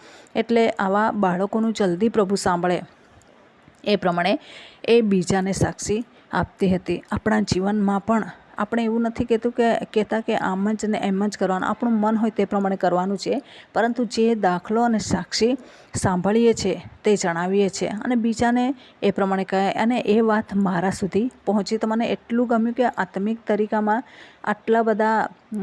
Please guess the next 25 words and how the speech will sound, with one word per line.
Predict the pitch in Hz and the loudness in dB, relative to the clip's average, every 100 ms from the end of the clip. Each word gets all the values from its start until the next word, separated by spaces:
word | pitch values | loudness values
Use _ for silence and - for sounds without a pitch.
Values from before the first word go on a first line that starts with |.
| 185 | -2
અ, | 190 | -2
વ્યક્તિઓ | 185 196 190 - 233 233 | 2 2 0 -4 0 2
આટલી, | - 202 214 226 247 240 190 | 0 -4 -4 -2 0 0 0
અ, | 165 - 185 | -2 -4 -6
સારી | - 196 190 214 | -4 -2 -2 -2
પોઝિશનમાં | - 185 226 220 233 220 208 | -2 -2 -4 -2 -2 -2 -2
છે, | 240 | -2
બીજાને | 233 233 226 233 | -2 -2 -2 -2
પણ | 233 254 - - - - | 0 -2 -2 -14 -10 -4
આપી | 190 233 | 0 0
શકે | 220 214 214 | 0 0 0
છે, | - 214 | -2 -4
પરંતુ | 220 208 214 226 226 - | 0 -2 0 -2 -2 -2
આવી | 202 196 240 | -2 0 0
હોસ્ટેલ | 233 220 185 - 214 | -2 -4 -6 -2 -2
પર | 214 180 | 0 0
એણે | 190 185 180 | 0 0 0
આશા | 160 156 185 | -2 -2 0
રાખી | 170 160 - 240 - - - | 0 -2 -2 -2 -4 -16 -6
અને | - 190 | 0 0
પ્રભુએ | 196 185 196 214 | 0 0 2 0
એની | 185 185 | -2 -2
આશાને | 190 170 - 175 208 269 - | -4 -4 -4 -4 -4 -6 -8
ફળીભૂત | - 185 185 180 202 | -2 2 2 2 0
કરી. | - 185 180 | 0 -2 -2